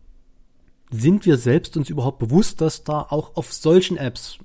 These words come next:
selbst auf WhatsApp, in WhatsApp-Gruppen, wie auch immer, Dinge sind, bei denen man eigentlich ab und zu mal genauer hingucken müsste, weil man,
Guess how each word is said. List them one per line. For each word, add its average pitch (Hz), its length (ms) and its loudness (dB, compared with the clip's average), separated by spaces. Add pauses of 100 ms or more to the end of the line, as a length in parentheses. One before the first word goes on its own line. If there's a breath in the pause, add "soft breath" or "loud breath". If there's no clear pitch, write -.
(1120)
selbst 156 320 -4
auf - 100 -6
WhatsApp, 143 440 0
in 143 200 -6
WhatsApp-Gruppen, 139 600 0
wie 123 60 2
auch 123 60 -4
immer, 127 240 0 (480 soft breath)
Dinge 190 380 6
sind, 196 320 4
bei 147 120 4
denen 147 260 2
man 143 200 2
eigentlich 165 640 -2
ab 139 140 -6
und 156 100 -2
zu 165 120 -4
mal 156 100 0
genauer 135 280 -2
hingucken 185 380 -2
müsste, 185 400 -2
weil 135 140 -4
man, 139 420 -6